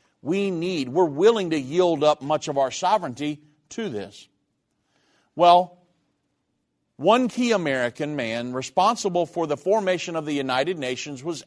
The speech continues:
Alger Hiss. You remember that he organized the, he, the American delegation and served as the,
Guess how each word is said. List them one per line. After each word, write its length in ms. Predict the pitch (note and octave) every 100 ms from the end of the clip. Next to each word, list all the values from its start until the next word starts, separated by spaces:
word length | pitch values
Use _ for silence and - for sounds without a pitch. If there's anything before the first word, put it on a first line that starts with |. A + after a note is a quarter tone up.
| -
Alger 760 | A#2+ C3 C#3+ A2+ A2+ A#2 D3 _ _ _
Hiss. 480 | _ A3+ A#2+ - - - _ _ _ _ _ -
You 60 |
remember 200 | E3 F#3
that 140 | F#3 D3
he 160 | G#3
organized 560 | G#3+ G3 F#3 E3+ F3 D3+
the, 120 | E3+
he, 160 | - G3
the 260 | E3 D#3 D#3+
American 560 | D3 F#3 C4 A#3+ E3
delegation 800 | C#3 C3 G#2+ A#2 G#2+ - C#3+ F3 _ _ _ -
and 160 | E3 E3
served 320 | - G3 F3
as 160 | E3
the, 240 | B2 E3+